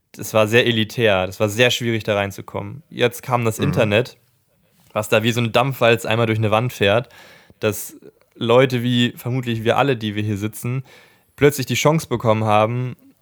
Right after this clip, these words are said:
Speaker 1: in dieser Branche zu arbeiten. Ich wüsste nicht, ob ich das gekonnt hätte vor vierzig Jahren, wenn's das Internet nicht gibt. Wie kommst du da rein? Wie lernst du jemanden kennen? Ähm,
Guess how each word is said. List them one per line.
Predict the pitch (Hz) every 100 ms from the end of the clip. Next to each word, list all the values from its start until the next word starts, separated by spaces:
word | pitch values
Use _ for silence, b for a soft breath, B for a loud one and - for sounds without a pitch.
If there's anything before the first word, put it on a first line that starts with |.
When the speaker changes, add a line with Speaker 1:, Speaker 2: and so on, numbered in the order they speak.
| _
Speaker 1:
in | 123
dieser | 110 113
Branche | 107 139 131
zu | -
arbeiten. | 104 104 101 104 98
Ich | 101
wüsste | 127 117 117
nicht, | 120 120
ob | 120
ich | 113
das | - 107 - -
gekonnt | 113 - 160 156
hätte | 95 101
vor | 107
vierzig | - 101 - 104
Jahren, | 101 92 92 95
wenn's | 95
das | 117
Internet | - 147 135 95
nicht | 104 95
gibt. | - 98 -
Wie | - 107
kommst | 131 127
du | 110
da | 110
rein? | 117 120 101 95 -
Wie | - 113 110
lernst | 107 117 -
du |
jemanden | 113 107 107
kennen? | - 135 107 92 B B B B _
Ähm, | - 95 95 95